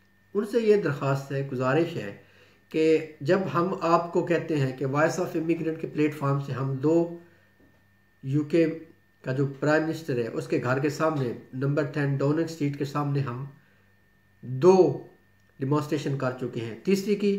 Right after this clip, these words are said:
जब बात करते हैं तो आप लोग कहते हैं कि भाई इसका तो फ़ायदा कोई नहीं है। तो आप हर तरफ से कहते हैं कि इस तरह का कोई फ़ायदा नहीं, इस तरह का कोई फ़ायदा नहीं है, तो आपको यूके में रहने का हक भी चाहिए,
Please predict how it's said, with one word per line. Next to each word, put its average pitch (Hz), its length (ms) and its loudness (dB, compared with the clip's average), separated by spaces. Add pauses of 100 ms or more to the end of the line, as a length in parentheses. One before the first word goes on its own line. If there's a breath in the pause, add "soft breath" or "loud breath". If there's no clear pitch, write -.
(320 loud breath)
जब 156 180 2
बात 165 300 4
करते 175 220 0
हैं 165 200 0
तो 165 160 -2
आप 147 240 0
लोग 156 240 2
कहते 147 260 -2
हैं 139 160 0
कि 131 80 -8
भाई 135 200 -2
इसका 139 200 -4
तो 135 100 -8
फ़ायदा 120 300 -4
कोई 123 160 -4
नहीं 104 160 -10
है। 101 60 -12 (680 soft breath)
तो - 140 -20
आप 208 320 6
हर 214 240 2 (120)
तरफ 214 180 0
से 208 180 2
कहते 190 320 0
हैं 170 220 0
कि 180 100 0
इस - 280 -4
तरह 185 120 2
का 170 80 -2
कोई 175 120 0
फ़ायदा 139 280 -2
नहीं, 156 160 -4
इस - 160 -10
तरह 156 120 -4
का 156 120 -6
कोई 143 200 -4
फ़ायदा 131 300 -4
नहीं 135 240 -4
है, 107 60 -10 (1040 soft breath)
तो - 60 -6
आपको - 1160 -2
यूके 135 420 2
में 127 320 -2 (840)
रहने 165 260 4
का 120 140 -2
हक 135 180 -4
भी 160 140 -4
चाहिए, 135 440 -2